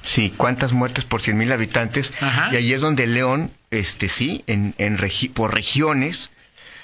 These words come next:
Speaker 1: eh, hay, hay varias regiones en donde los homicidios dolosos en, eh, tasa acumulada por cada cien mil habitantes, eh, no, no,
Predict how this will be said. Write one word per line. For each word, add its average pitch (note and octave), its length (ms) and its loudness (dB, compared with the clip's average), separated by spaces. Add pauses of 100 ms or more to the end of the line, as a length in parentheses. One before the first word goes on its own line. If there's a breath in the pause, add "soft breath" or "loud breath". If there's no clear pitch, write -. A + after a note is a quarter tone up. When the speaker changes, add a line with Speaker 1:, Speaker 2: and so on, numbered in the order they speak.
(180 loud breath)
Speaker 1:
eh, G2 600 -2 (360)
hay, A#2+ 340 0
hay A#2+ 800 0
varias A2+ 320 0
regiones A#2 640 0 (420 loud breath)
en G#2 140 0
donde G2+ 220 2
los G2 160 0
homicidios A2+ 400 2
dolosos B2 580 -2 (220)
en, F#2 520 2 (360)
eh, F#2+ 120 0
tasa A#2+ 260 0
acumulada A2+ 460 2
por C3 160 -2
cada A#2+ 220 0
cien A2 200 2
mil A2 160 2
habitantes, A2 760 -2 (1040 loud breath)
eh, G2 440 2 (100)
no, A2 400 4
no, A#2+ 680 2